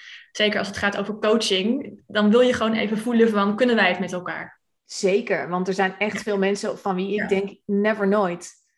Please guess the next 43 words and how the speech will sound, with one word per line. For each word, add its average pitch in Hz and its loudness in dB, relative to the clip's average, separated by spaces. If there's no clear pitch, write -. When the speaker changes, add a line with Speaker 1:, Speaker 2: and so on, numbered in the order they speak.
Speaker 1:
Ja, 247 2
terwijl 247 0
ze - 0
Speaker 2:
Ja. - 0
Speaker 1:
misschien 262 0
op 240 0
papier 285 4
een 226 4
fantastische 247 -2
dienst 247 2
Speaker 2:
Ja. 202 -2
Speaker 1:
hebben. 196 0
Maar - -8
als 220 -2
je 254 2
dan 226 4
een 220 2
stem 269 2
hoort, 220 2
denk 202 2
je, 208 0
"Nee, 190 2
dit, 220 -2
eh, 233 4
ja, 208 0
zo, 226 -6
zo 220 0
werkt 233 2
het 233 -4
gewoon. 196 -2
Wij 196 2
zijn 202 0
gevoelige 214 -2
mensen." 208 -4
Speaker 2:
Ja. 220 -6
Speaker 1:
Dus 220 -6
voorproefjes 294 -2
geven 247 0
is 226 -4
heel 220 0
belangrijk. 240 2
En 220 -4
het 214 -4